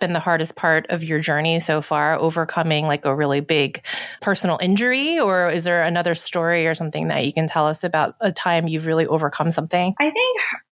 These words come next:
Speaker 2: struggling through that, you know, was really challenging, figuring out what I would do. With a herniated disc, I also, you know, lost my job, and it was one of those things where it's like, "Well, I just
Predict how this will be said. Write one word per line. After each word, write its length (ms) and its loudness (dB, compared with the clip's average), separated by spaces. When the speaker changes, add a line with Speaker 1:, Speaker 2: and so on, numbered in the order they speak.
Speaker 2:
struggling 680 -2
through 220 -2
that, 520 2
you 80 -6
know, 200 2
was 360 0
really 240 2
challenging, 1160 0
figuring 400 0
out 360 2
what 400 -2
I 100 2
would 180 -6
do. 460 0
With 220 0
a 60 2
herniated 480 0
disc, 300 -2
I 120 2
also, 760 0
you 140 -6
know, 80 2
lost 240 0
my 100 0
job, 560 2
and 360 0
it 120 0
was 160 4
one 120 0
of 80 2
those 140 2
things 200 -2
where 80 0
it's 100 -4
like, 180 0
"Well, 220 2
I 140 2
just 320 -4